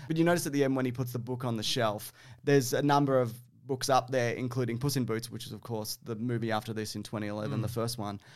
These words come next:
Speaker 1: But tell me if any of these titles, which are actually in the movie, are of interest to you. Fiona of Troy.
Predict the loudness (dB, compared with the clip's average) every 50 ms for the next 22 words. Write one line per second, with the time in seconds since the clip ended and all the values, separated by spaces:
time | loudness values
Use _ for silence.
0 | -20 -10 4 8 10 10 10 10 8 6 6 8 8 8 6 6 4 4 4 6
1 | 6 6 6 6 4 4 2 2 2 4 4 4 4 2 0 -2 0 2 4 6
2 | 6 6 4 2 0 0 0 0 2 2 2 2 2 2 0 0 -2 -2 0 2
3 | 2 2 2 0 -2 -4 -4 -4 -4 -4 -2 -2 -2 -2 -2 -4 -6 -10 _ _
4 | _ _ _ _ _ _ 2 8 10 12 12 12 10 8 8 6 4 2 2 4
5 | 6 8 8 8 8 6 2